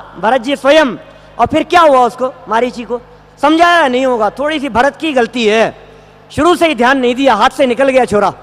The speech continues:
हैं? ऐसा। अरे भैया, क्या है, कुछ दम नहीं है इनमें,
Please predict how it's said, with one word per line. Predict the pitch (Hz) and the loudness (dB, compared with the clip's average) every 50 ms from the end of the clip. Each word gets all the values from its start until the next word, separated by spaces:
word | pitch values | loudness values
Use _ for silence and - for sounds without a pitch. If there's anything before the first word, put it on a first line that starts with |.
| - - - - - - - - - - - - _ _ _ _ - _ - | -20 -20 -20 -20 -20 -20 -20 -20 -20 -20 -20 -20 _ _ _ _ -20 _ -20
हैं? | - 185 240 254 - - - - - - | -18 -18 -18 -20 -20 -20 -20 -20 -10 -6
ऐसा। | 185 233 233 240 214 - - - - - - - - - _ _ _ _ - _ _ _ - - - - _ _ _ - - - - - - - - | -6 -2 -2 -2 -4 -4 -8 -20 -20 -20 -20 -20 -20 -20 _ _ _ _ -20 _ _ _ -20 -20 -20 -20 _ _ _ -20 -20 -20 -20 -20 -20 -20 -20
अरे | - - - - 254 | -18 -14 -12 -12 -10
भैया, | 214 175 170 165 175 202 208 220 220 220 - - | -10 -10 -10 -8 -8 -8 -8 -8 -10 -12 -14 -10
क्या | 196 202 220 | -6 -2 0
है, | 233 220 202 226 277 277 262 | 0 0 0 -2 -2 -4 -4
कुछ | - 247 254 196 | -4 -6 -8 -4
दम | 185 240 240 262 | -4 -4 -2 0
नहीं | 262 277 294 302 | 0 0 0 2
है | 311 302 302 | 2 2 2
इनमें, | 285 277 277 262 226 180 - | 2 2 0 0 0 -2 -6